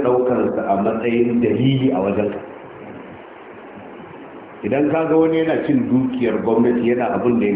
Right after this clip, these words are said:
ga dama, ya sa doka ya karya, ya yi duk abin da ya ga dama, to ka daina ɗaukan ɓatarsa dalili ne a gurin ka, kai ma za ka yi. Kai ka tsaya ka bi Allah kawai. Wa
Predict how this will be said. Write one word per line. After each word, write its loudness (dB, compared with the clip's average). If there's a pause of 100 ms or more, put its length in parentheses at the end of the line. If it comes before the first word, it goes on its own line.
ga 0 (140)
dama, 2
ya 2 (100)
sa 2
doka 2
ya 2
karya, 2
ya 2
yi 0
duk 4
abin 2
da 4
ya 2
ga 2
dama, 2 (760)
to 2
ka -2
daina 4
ɗaukan 2
ɓatarsa -2
dalili 2
ne 4
a 0
gurin 2
ka, -4
kai -2
ma 4
za 2
ka -4
yi. -2 (680)
Kai 0
ka 2
tsaya 2
ka 2
bi 4
Allah 2
kawai. -4 (1800)
Wa 2